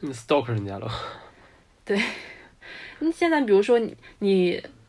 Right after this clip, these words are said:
Speaker 2: 你通过他的微博账号，通过他的 ins 账号，你可以发现他很多的东西。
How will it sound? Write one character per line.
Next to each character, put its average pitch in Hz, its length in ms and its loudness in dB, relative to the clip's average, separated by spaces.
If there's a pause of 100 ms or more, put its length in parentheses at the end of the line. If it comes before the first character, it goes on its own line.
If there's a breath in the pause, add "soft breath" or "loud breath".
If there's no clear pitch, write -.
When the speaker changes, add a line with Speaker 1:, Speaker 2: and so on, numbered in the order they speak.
(400)
Speaker 2:
你 208 240 -2
通 233 160 -4
过 226 100 4
他 226 80 0
的 220 80 4
微 226 140 8
博 190 160 4
账 190 180 -2
号， 196 160 0
通 202 140 -4
过 190 100 0
他 202 120 -4
的 - 60 -2
ins 208 200 -6
账 180 180 -2
号， 180 200 0
你 175 100 -2
可 247 140 -4
以 233 80 2
发 247 160 0
现 247 180 -4
他 233 240 0
很 180 220 -4
多 208 160 4
的 254 100 6
东 175 160 0
西。 - 220 -6